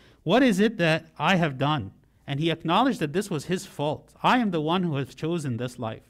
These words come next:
I am the one who has come here." He remembered who he was,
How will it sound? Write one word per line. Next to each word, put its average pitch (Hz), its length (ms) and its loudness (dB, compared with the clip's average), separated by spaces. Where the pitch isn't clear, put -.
I 160 140 0
am 196 100 4
the 175 100 2
one 170 200 2
who 156 120 0
has 131 120 -4
come 147 200 -2
here." 135 320 0
He - 160 -8
remembered 190 600 2
who 196 160 -6
he 156 140 -4
was, 127 500 -6